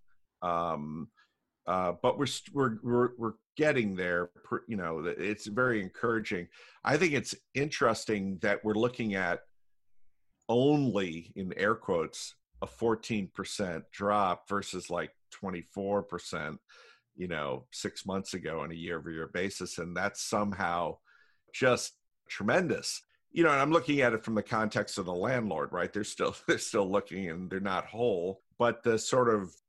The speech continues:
the massive discounting that we saw early on, that window is closing. Um, but I think twenty twenty-one is gonna be, you know, w-, we're s-, we're fi-,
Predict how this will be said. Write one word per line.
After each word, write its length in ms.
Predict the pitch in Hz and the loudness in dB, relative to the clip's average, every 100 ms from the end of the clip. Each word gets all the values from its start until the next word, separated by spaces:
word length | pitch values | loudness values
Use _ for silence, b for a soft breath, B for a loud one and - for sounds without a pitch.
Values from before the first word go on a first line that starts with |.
| 98 | -6
the 140 | 87 | -4
massive 720 | 92 95 104 110 120 - 92 | -2 0 2 2 2 0 -2
discounting 720 | 76 87 - - 85 85 82 | -2 -4 -4 -6 -6 -6 -6
that 180 | 85 80 | -4 -4
we 100 | 87 | -6
saw 280 | - - 87 | -6 -2 0
early 440 | - 92 85 87 | 0 0 -2 -2
on, 400 | 87 101 95 87 - B B B - | -2 0 0 -2 -6 B B B 0
that 200 | 101 107 | 2 2
window 460 | 110 101 92 87 80 | 2 0 2 0 0
is 500 | 78 80 80 - - _ | -4 -6 -8 -10 -12 _
closing. 580 | - 143 143 - - - - - - | -4 0 0 -2 -8 -10 -18 -18 -12
Um, 720 | 71 78 64 69 62 64 - _ _ - | -10 -8 -8 -8 -10 -14 -16 _ _ -12
but 300 | - 90 82 - _ | -6 -2 -2 -6 _
I 80 | - | -8
think 300 | 98 127 123 | -4 -6 -6
twenty 280 | - 120 107 | -6 -2 -2
twenty-one 680 | 95 110 101 90 101 113 98 | -2 -4 -4 -2 0 0 0
is 180 | 87 - | -4 -8
gonna 200 | 98 87 | -8 -8
be, 480 | 82 87 82 80 80 b b b b b _ _ _ | -6 -6 -6 -8 -12 b b b b b _ _ _
you 100 | 101 | -6
know, 380 | 90 82 76 73 - | -2 -2 -2 -6 -8
w-, 160 | 107 - | -10 -6
we're 140 | 110 | -2
s-, 240 | 107 - - _ | -2 -2 -8 _
we're 140 | 107 104 - _ - _ | -4 -4 -8 _ -20 _
fi-, 160 | 117 | 0